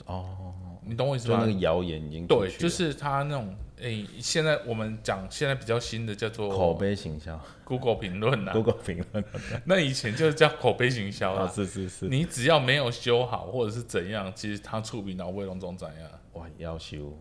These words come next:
Speaker 2: 对啊，所以我就跟我爸讲说：“你，你较早你要替他省钱，问题是。”
Speaker 1: 他现在不会修啊。
Speaker 2: 嘿，他刚刚说你的修理不好啊。
Speaker 1: 嗯，嗯，嗯。
Speaker 2: 嘿，因为，因为其实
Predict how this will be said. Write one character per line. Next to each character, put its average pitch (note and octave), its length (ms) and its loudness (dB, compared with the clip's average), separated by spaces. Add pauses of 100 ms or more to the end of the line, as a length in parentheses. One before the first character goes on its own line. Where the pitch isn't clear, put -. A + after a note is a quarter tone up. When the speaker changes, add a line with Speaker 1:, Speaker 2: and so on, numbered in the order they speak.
Speaker 2:
对 F#2+ 220 2
啊， A#2 100 -4
所 D#3 160 0
以 C3+ 140 -2
我 G#2 140 -4
就 B2 80 -2
跟 C3+ 160 -4
我 B2 80 0
爸 A#2+ 160 2
讲 F#2 220 -8
说 G2 240 -6
：“你， B2+ 180 -12
你 C#3+ 80 -8
较 D3+ 140 -4
早 C3+ 160 -2
你 C3 80 -2
要 C3 80 0
替 C3 160 -2
他 G#2+ 100 -2
省 A2 220 -4
钱， E2+ 260 -10
问 F2+ 140 -8
题 F2+ 140 -6
是。” F#2 160 -12 (720)
Speaker 1:
他 - 80 -8
现 A#2+ 160 -2
在 A#2 80 0
不 G2 160 0
会 F#2+ 140 0
修 F2 260 -6
啊。 E2 140 -6
Speaker 2:
嘿， A2 240 -2
他 A#2 80 -10
刚 D3+ 100 2
刚 D#3 100 0
说 D3 180 -4
你 D3 120 -6
的 B2 140 -6
修 A2 180 -6
理 A2 140 -6
不 G#2 100 -2
好 F2 60 -2 (140)
啊。 E2+ 160 -10 (220)
Speaker 1:
嗯， D#2+ 120 -8
嗯， D2 140 -10
嗯。 C#2+ 140 -12
Speaker 2:
嘿， G2+ 200 -4
因 D#3+ 140 -2
为， F3+ 100 -2
因 F#3+ 80 0
为 F#3 80 0
其 D3 180 -4
实 C3 220 -4